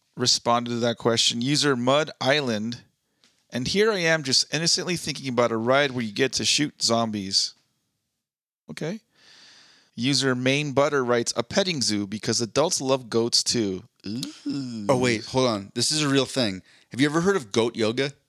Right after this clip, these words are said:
Speaker 1: I have.
Speaker 2: That I drove, I drove, <laughs> I drove past, uh,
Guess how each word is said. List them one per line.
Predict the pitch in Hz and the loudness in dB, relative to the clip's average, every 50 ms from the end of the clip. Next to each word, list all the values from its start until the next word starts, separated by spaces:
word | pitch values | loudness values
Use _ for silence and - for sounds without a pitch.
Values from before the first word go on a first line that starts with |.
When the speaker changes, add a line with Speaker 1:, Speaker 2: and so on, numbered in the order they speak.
| _ _ _ _ _ _ _ _ _ _ | _ _ _ _ _ _ _ _ _ _
Speaker 1:
I | 127 | -2
have. | 117 120 127 104 90 87 101 - - _ _ _ _ _ _ _ _ _ _ - | 0 0 0 0 -2 -4 -8 -14 -20 _ _ _ _ _ _ _ _ _ _ 0
Speaker 2:
That | 123 127 - - - | 0 0 0 -2 -2
I | 120 139 139 | 0 0 0
drove, | 135 131 156 165 185 190 160 - - | 2 2 2 2 2 0 -2 -6 -2
I | - 135 131 | -2 -2 -2
drove, | 117 107 131 143 160 170 160 - _ | 0 0 2 2 2 0 -4 -8 _
<laughs> | - - - - 403 440 480 453 - - - - | -8 -8 -8 -10 -10 -12 -14 -14 -16 -14 -8 -6
I | 165 | -4
drove | - - 175 185 180 - | -2 0 -2 -2 -4 -4
past, | - - 135 139 147 143 - - - - - - - - - - _ | 0 0 2 2 2 0 -4 -6 -8 -14 -18 -18 -18 -18 -20 -18 _
uh, | - 104 110 107 107 107 107 107 107 104 | -2 0 2 2 2 2 0 0 -2 -4